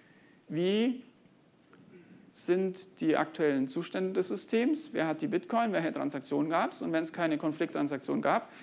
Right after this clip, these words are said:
kann ich mich darauf verlassen, okay, das ist valide, was ich da bekommen habe.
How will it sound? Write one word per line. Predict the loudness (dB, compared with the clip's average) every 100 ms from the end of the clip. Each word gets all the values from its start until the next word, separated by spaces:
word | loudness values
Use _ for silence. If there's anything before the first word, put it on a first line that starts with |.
| -10
kann | 0 0
ich | 0
mich | -2
darauf | 0 0
verlassen, | 2 0 -2 -4
okay, | -6 -4 -6 -6 -12 -14
das | -6 -6
ist | 2
valide, | 4 6 4
was | 4 0
ich | -2
da | -2
bekommen | -2 -4 -6
habe. | -8